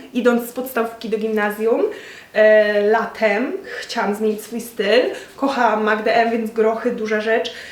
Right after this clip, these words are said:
e, i tak dalej. I to akurat jest tak lejące, idzie wiosna, kocham lejące rzeczy, e, że wydaje mi się, że to nawet dobrze wygląda, e, w taki sposób, tylko to już jest wtedy taki, wiecie, romantyczny piknik.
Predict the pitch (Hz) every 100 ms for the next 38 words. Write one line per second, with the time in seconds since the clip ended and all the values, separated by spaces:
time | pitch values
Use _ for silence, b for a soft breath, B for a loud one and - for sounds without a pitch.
0 | B - 214 - 240 233 208 208 196 208
1 | 339 370 B B B - 233 233 - -
2 | 220 302 - 294 285 240 220 190 285 269
3 | 254 - 311 320 285 254 220 208 - 214
4 | 220 226 - - 196 202 196 196 214 208
5 | 214 - 214 208 208 220 208 202 254 294
6 | B B B B - 220 220 214 214 214
7 | 247 277 269 277 311 311 277 - 320 262
8 | 269 277 302 302 277 220 262 269 269 262
9 | 254 247 240 247 240 247 254 269 269 B
10 | B B _ - 226 226 226 233 226 -
11 | - - 254 240 - 226 - 233 220 330
12 | 320 285 285 330 381 359 - - 302 302
13 | 277 - 277 254 226 190 - 196 196 208
14 | 220 392 - 320 - 240 - 202 151